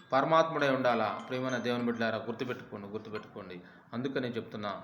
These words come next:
శ్రీమంతుడైన దేవుని చాటుకు మన దగ్గరికి రావాలా. శ్రీమంతుడైన దేవుడు ఎవరంటే, మన రక్షకుడు, మన విమోచకుడు, మనల్ని రక్షించి అభిషేకించేవాడు.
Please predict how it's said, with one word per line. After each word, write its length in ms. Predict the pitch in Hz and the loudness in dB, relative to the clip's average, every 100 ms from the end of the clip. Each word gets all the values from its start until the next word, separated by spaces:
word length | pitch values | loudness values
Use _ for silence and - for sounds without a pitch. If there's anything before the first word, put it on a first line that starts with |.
| - - | -14 -16
శ్రీమంతుడైన 840 | - 113 117 131 131 123 120 117 113 - - - | -10 -4 -2 -2 -2 -2 -2 -2 -2 -4 -8 0
దేవుని 340 | 131 165 175 | 4 4 4
చాటుకు 440 | 165 139 120 117 110 | 2 0 0 -2 -8
మన 180 | 104 | -8
దగ్గరికి 360 | 104 104 101 98 | -6 -6 -6 -6
రావాలా. 460 | 95 95 95 95 92 - - - - | -8 -6 -6 -6 -8 -12 -18 -14 -10
శ్రీమంతుడైన 720 | - 143 165 165 160 143 131 | -4 0 2 0 0 0 0
దేవుడు 400 | - 123 139 135 | 2 2 4 4
ఎవరంటే, 540 | 117 117 104 110 107 - | 2 0 -4 -6 -6 -6
మన 140 | 104 | -4
రక్షకుడు, 1000 | 98 98 104 - - 117 120 101 101 90 85 - - - - - - 110 | -4 -6 -8 -6 -6 -4 -4 -4 -6 -6 -10 -16 -20 -20 -20 -20 -10 -4
మన 140 | 107 | -4
విమోచకుడు, 1120 | 101 107 131 143 - 127 - 104 107 101 90 - - - - - | -2 0 2 0 -2 -8 -6 -4 -4 -4 -8 -14 -20 -20 -20 -6
మనల్ని 680 | 117 113 120 135 147 135 117 - - - - 120 | 0 2 2 2 2 0 -2 -10 -20 -18 -8 -4
రక్షించి 640 | 120 - 196 180 185 127 | -4 0 0 0 0 0
అభిషేకించేవాడు. 1400 | 113 135 151 156 139 123 117 104 98 98 101 90 - | 0 0 0 -2 -4 -8 -6 -6 -8 -10 -10 -12 -18